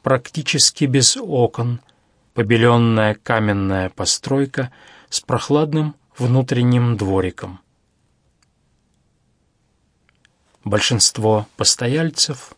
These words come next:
как и мы, похоже, были паломниками, но были здесь и представители других гильдий, главным образом торговцы и транспортеры. В угловой комнате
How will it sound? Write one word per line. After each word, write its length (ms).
как 240
и 60
мы, 320
похоже, 440
были 260
паломниками, 1000
но 160
были 320
здесь 380
и 80
представители 1040
других 680
гильдий, 720
главным 540
образом 580
торговцы 840
и 300
транспортеры. 960
В 100
угловой 560
комнате 720